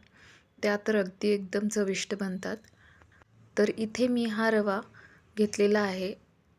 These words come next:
हा टोटल तीन कप रवा घेतलेला आहे व त्यासाठी मी इथे दोन कप गूळ बारीक करून घेतलेला आहे. तुम्हाला जर गोडाचं प्रमाण जास्त आवडत असेल तर तुम्ही अडीच कप गुळाचा वापर इथे करू शकता.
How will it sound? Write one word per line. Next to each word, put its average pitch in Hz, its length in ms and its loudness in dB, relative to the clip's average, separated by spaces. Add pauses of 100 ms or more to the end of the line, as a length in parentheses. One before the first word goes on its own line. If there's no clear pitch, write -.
(520)
हा 220 260 2 (120)
टोटल 233 420 2
तीन 233 180 2
कप 226 260 2
रवा 208 220 4
घेतलेला 202 460 0
आहे 196 320 -2 (400)
व 214 60 4 (100)
त्यासाठी 240 500 2
मी 226 180 2
इथे 208 280 -2
दोन 220 340 2
कप 208 240 0 (680)
गूळ 208 200 4
बारीक 214 420 2
करून 220 220 6
घेतलेला 208 480 2
आहे. 185 340 0 (500)
तुम्हाला 226 300 6
जर 240 160 6
गोडाचं 226 440 4
प्रमाण 214 400 0
जास्त 214 320 2
आवडत 208 360 2
असेल 196 340 -2 (120)
तर 208 120 2 (100)
तुम्ही 208 280 0 (640)
अडीच 220 380 2 (260)
कप 220 180 4 (360)
गुळाचा 214 360 4
वापर 208 280 2
इथे 208 200 -2
करू 208 260 0
शकता. 202 500 -4